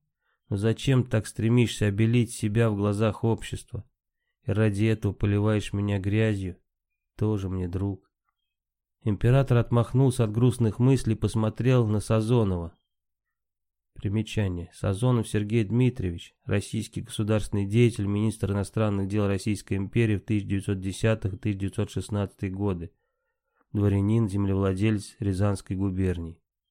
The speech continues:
"Что еще, Сергей Дмитриевич?"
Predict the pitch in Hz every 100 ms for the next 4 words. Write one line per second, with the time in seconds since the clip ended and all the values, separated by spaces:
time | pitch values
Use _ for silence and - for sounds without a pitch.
0 | _ _ _ _ _ _ _ _ _ _
1 | _ _ _ _ _ _ _ _ - 147
2 | 151 127 131 120 104 107 123 107 113 107
3 | 92 85